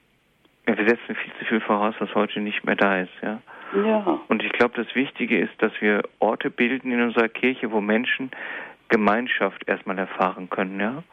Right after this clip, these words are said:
Speaker 1: und sie als Teil dieser Gemeinschaft erfahren können. Und von da ausgehend, denke ich, könnte es gelingen, dass man sagt, siehst du, du bist, du bist auch Teil der Kirche, Teil dieser Gemeinschaft, ja.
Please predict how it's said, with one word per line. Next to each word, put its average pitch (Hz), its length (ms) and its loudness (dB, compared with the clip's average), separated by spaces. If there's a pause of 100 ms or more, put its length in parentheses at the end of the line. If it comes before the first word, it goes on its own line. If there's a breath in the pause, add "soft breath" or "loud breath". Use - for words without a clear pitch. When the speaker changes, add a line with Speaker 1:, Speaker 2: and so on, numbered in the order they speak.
(460 loud breath)
Speaker 1:
und 107 160 -2
sie 117 160 6
als 107 160 0 (100)
Teil 123 340 0
dieser 107 300 -2
Gemeinschaft 95 640 -2 (1040 loud breath)
erfahren 92 540 0
können. 92 480 -8
Und - 240 -2 (840 loud breath)
von 107 220 0
da 120 220 2
ausgehend, 131 680 -2
denke 117 200 -4
ich, - 120 -8 (520)
könnte 151 420 2
es 123 120 0 (100)
gelingen, 120 420 0
dass 110 160 0
man 107 160 0
sagt, 107 240 0 (400 loud breath)
siehst 135 220 0
du, 151 40 6
du 131 100 -2
bist, 127 180 2 (260 loud breath)
du - 80 0
bist - 240 0
auch 131 160 0
Teil 135 480 -2 (340)
der 110 120 -2
Kirche, 156 640 -2 (580)
Teil 123 300 2
dieser 120 260 0
Gemeinschaft, 113 720 0
ja. 110 220 -2